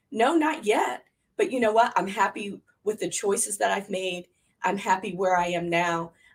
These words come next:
I know that my family and my kids are better off because of what I have gone through in this program. So to me, that was worth everything.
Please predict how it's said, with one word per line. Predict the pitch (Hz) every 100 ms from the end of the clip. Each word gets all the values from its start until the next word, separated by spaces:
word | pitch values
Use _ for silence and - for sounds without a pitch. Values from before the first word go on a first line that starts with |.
| -
I | 208
know | 202 185 190 180
that | 175 165 156 - - _ _ _ _ _ _ _ _ -
my | 190 202
family | - 185 202 196 175 170 165 - _ -
and | 190
my | 214 170
kids | 170 - 208 170 151 160 - - _ _
are | 180 185 190 -
better | 190 196 196
off | 196 185 -
because | - 151 - 220 190 151 156 - - - - - - - - -
of | 180 185 180
what | 185 214
I | 185
have | 180 214 -
gone | 175 170
through | 175 156
in |
this | 156 -
program. | - 147 147 147 -
So | 233
to | 208 269
me, | 240 262 202 180
that | 247
was | 196 -
worth | 180 165
everything. | 165 - 143 - 113